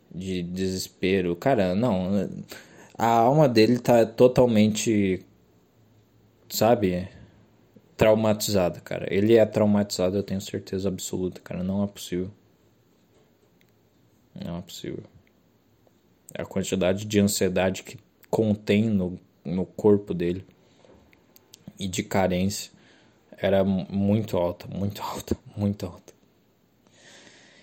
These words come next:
E aí tinha outro cara que não me deixou ficar na, literalmente em pé lá na escola antes de entrar na sala.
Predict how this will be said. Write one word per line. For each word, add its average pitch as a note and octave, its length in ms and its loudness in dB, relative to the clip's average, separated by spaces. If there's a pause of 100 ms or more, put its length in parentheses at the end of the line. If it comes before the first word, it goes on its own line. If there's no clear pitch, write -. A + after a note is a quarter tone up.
(200)
E A2 60 2
aí G#2+ 100 4
tinha B2 260 4
outro C3 240 4
cara A2 460 4
que - 220 -4
não A#2 160 2
me C3 120 4
deixou C3 380 6
ficar - 260 2
na, D#3 200 6
literalmente D3+ 800 6
em E3 80 6
pé D3+ 320 8
lá B2+ 160 8
na A#2 120 2
escola C3 460 4
antes A#2+ 400 4
de A#2+ 100 0
entrar B2 280 2
na B2 80 -4
sala. A2+ 360 -2